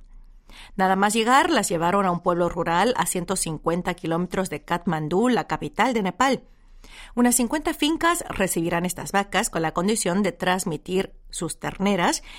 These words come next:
y habilidades de cría de ganado a sus vecinos. Además, los expertos surcoreanos en lácteos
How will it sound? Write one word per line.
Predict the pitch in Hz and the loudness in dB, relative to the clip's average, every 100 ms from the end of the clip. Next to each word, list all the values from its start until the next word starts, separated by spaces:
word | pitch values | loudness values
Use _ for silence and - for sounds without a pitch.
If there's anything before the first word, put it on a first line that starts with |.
| - | -6
y | - | 0
habilidades | 196 190 170 185 190 226 | 2 2 2 2 4 2
de | 165 156 | 0 -2
cría | 185 185 170 | 2 2 2
de | 165 | 0
ganado | 165 208 240 208 226 | 2 2 2 0 -2
a | 170 170 | -2 -2
sus | 175 160 | -4 -6
vecinos. | 135 - - - - - - - - - - - | -6 -8 -10 -14 -14 -16 -20 -20 -20 -20 -20 -8
Además, | 175 180 190 311 254 | -2 2 2 2 0
los | 185 | -4
expertos | 170 - 170 - 185 | -6 -4 -6 -4 -4
surcoreanos | 269 254 269 269 285 320 240 | -2 -2 0 2 2 2 0
en | 175 | 0
lácteos | 151 - 240 392 | -2 -2 -2 -2